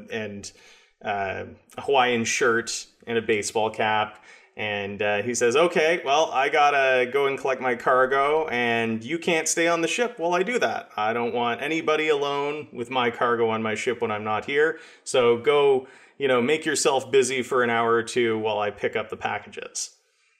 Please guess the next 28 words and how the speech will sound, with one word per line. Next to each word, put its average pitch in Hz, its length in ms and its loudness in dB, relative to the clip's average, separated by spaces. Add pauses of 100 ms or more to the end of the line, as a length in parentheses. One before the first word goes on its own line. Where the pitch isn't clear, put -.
(640)
And 107 180 -6
so 104 260 2
Minerva 139 540 2
has 131 220 2
arrived 113 720 2 (340)
in 113 280 -2
Cleaver 180 480 2
as 127 140 0
well, 123 540 4
and 92 200 -8
here 165 280 2
we 160 120 2
go. 101 300 -4
All 143 260 2
our 135 140 2
players 123 640 2
are 107 120 -6
now 101 360 -8
in 135 240 -2
the 120 40 -4
same 104 420 -6
place. - 600 -12 (640)
Um, 101 500 0 (1400)
Caesar 135 960 2
and 113 440 -2
Minerva 135 360 2
and 110 340 0
Hastings 123 880 0